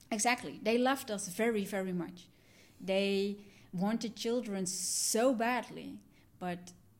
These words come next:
they had their own problems, their own things. And it was just, they did everything they wanted,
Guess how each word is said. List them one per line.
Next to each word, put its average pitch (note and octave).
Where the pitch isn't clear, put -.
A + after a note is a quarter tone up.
they F#3+
had C4+
their A#3
own A3
problems, F#3
their F3+
own G3+
things. -
And F#3
it F3
was F#3+
just, -
they F#3+
did A3+
everything C#4
they C4+
wanted, C4+